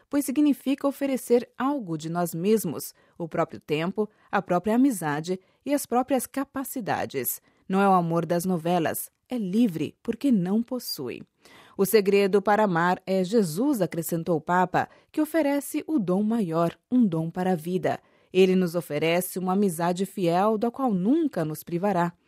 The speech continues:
A principal ameaça que impede de crescer como se deve é ninguém se importar conosco, é nos sentirmos deixados de lado. E, pelo contrário, o Senhor está sempre conosco.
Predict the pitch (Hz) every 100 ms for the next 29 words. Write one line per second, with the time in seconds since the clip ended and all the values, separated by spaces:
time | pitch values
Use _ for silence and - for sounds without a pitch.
0 | _ _ - 170 190 190 196 185 185 220
1 | 196 160 208 262 - 208 262 233 165 214
2 | 262 269 180 175 233 151 143 - 214 226
3 | 254 240 226 151 151 180 202 _ _ -
4 | 254 285 208 190 254 254 269 262 262 -
5 | 170 165 - 190 170 180 - 160 123 _
6 | _ 185 190 185 180 160 180 180 185 180
7 | - 196 254 226 - 156 143 165 156 175
8 | 139 117 123 131 123 - - 165 - 226
9 | 180 165 175 175 _ - 170 208 220 214
10 | - 226 - 247 285 - - 147 165 87
11 | - 107